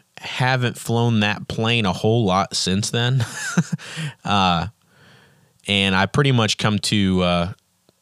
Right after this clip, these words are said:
uh, kind of the acceptance that there's no way that I would ever probably buy a one fifty. I would still fly the plane. There's nothing wrong with the plane. It's a nice airplane. I still want to fly it some more. Um,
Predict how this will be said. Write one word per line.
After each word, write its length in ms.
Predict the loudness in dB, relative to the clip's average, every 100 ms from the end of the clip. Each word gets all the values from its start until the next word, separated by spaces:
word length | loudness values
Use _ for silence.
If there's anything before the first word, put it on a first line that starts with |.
| _ _ _ _ _ _ _ _ _ _ _ _
uh, 280 | -6 -4 -6
kind 200 | 0 0
of 60 | 2
the 80 | 0
acceptance 540 | 0 0 0 -2 -2
that 240 | 0 -2 0
there's 280 | 0 2
no 220 | 2 2 2
way 500 | 2 2 0 -2 -6 -20 -18 -18 -8
that 280 | -2 -2 0
I 360 | 0 2 2 2
would 180 | 2 2
ever 480 | 2 0 0 -2 -10 _ -20 -20 -20 _
probably 380 | -2 2 2 0
buy 300 | 0 0 0
a 80 | 0
one 200 | 0 -2
fifty. 360 | -2 -2 -2 2
I 80 |
would 140 | 4 4
still 180 | 2 0
fly 240 | 2 0
the 60 | 0
plane. 200 | -2 -2
There's 160 | 0
nothing 180 | 0 0
wrong 140 | 0
with 80 | -2
the 80 | -6
plane. 240 | -6 -4
It's 120 | -4 -4
a 20 |
nice 240 | -4 -4
airplane. 380 | -6 -8 -10 -10 -14 -18 -4 2
I 60 |
still 320 | 4 4 2 2
want 380 | 2 2 2
to 80 | -2
fly 260 | -2 -2 0
it 100 | -2
some 160 | 0
more. 360 | 0 2 0 -2 _ _ -20 -20 -4
Um, 480 | 0 2 2 0